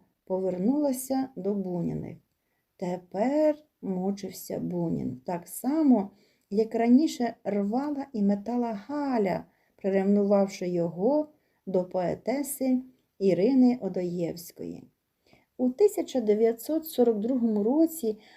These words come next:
Галя назавжди покинула Буніна, пов'язавши своє життя з Марго. Знайомі Буніна, дізнавшись про це, єхидно запитували: «Как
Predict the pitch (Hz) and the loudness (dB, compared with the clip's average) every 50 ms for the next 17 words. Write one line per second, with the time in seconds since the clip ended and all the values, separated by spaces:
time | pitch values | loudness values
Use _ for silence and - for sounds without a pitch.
0 | _ - 233 226 240 233 233 226 220 220 214 214 220 214 202 208 208 202 214 294 | _ -6 0 0 2 4 4 2 4 4 2 4 2 0 0 0 -2 -2 0 0
1 | 330 330 - - 196 190 190 - - 233 240 240 240 226 226 220 220 202 190 196 | 0 -2 -2 -4 -4 -4 -4 -2 -2 2 4 4 4 4 2 2 0 0 0 0
2 | 208 202 196 190 185 180 170 165 165 - - _ _ _ - 175 170 180 185 185 | 0 2 2 0 0 0 -2 -2 -4 -4 -10 _ _ _ -4 -4 -4 -2 0 -2
3 | 196 196 190 202 196 202 190 190 - - 185 180 - - 196 190 175 180 175 170 | -2 -2 -2 0 0 0 -2 -4 -6 -10 -10 -10 -10 -8 -4 -2 -2 0 0 -2
4 | 175 185 175 175 - - 269 294 320 320 - _ _ 196 - 202 202 196 190 175 | -2 -4 -6 -8 -8 -4 -2 -2 -2 -2 -4 _ _ -10 -4 -2 -2 -2 -2 -4
5 | 165 165 170 - - - _ _ _ _ _ _ _ _ _ _ _ _ _ _ | -6 -6 -6 -8 -8 -12 _ _ _ _ _ _ _ _ _ _ _ _ _ _
6 | _ _ _ 190 175 185 208 202 196 196 208 196 190 196 185 180 175 175 175 214 | _ _ _ -14 -2 0 4 4 6 6 6 6 4 2 0 -2 -2 -2 -2 -2
7 | 285 359 359 320 262 202 190 180 170 - - - 190 190 185 190 190 180 175 175 | -2 0 2 2 2 2 2 0 -2 -6 -6 -4 -4 -4 -2 -2 -4 -4 -4 -4
8 | 175 - 202 196 - - 247 277 262 - - - 196 160 151 147 - _ _ _ | -6 -8 -10 -10 -8 -4 -4 -4 -4 -4 -4 -2 0 0 -2 -4 -10 _ _ _
9 | _ _ _ _ _ _ - 190 208 208 - - 392 392 - 339 330 320 - 311 | _ _ _ _ _ _ -2 -2 -2 -2 -2 -4 -4 -4 -2 -2 -2 0 0 -2
10 | 302 302 - 247 208 175 170 175 - 165 156 - - - - - - _ _ _ | -4 -2 0 0 0 0 0 -4 -8 -8 -6 -6 -6 -6 -8 -12 -16 _ _ _
11 | _ _ _ _ _ _ _ _ _ _ _ _ - 240 226 226 226 240 254 269 | _ _ _ _ _ _ _ _ _ _ _ _ -6 -2 -2 0 2 2 0 0
12 | 262 | -2